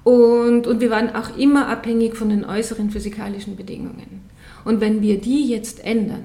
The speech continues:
ja, also wir, wir sind im Moment ideal angepasst an, an, an die Bedingungen, die da herrschen.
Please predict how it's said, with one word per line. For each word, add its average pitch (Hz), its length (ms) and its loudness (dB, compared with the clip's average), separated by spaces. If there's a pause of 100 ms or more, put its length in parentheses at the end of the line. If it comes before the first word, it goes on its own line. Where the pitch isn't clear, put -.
ja, 214 100 -4
also 233 160 0
wir, 240 240 2
wir 285 140 2
sind 262 360 2 (360)
im 226 100 2
Moment 226 540 0 (280)
ideal 226 640 0
angepasst 220 640 -4 (500)
an, 214 680 -2 (280)
an, 214 240 -2
an 208 200 0
die 226 80 -2
Bedingungen, 226 600 0
die 202 120 -2
da 202 80 -6
herrschen. - 520 -4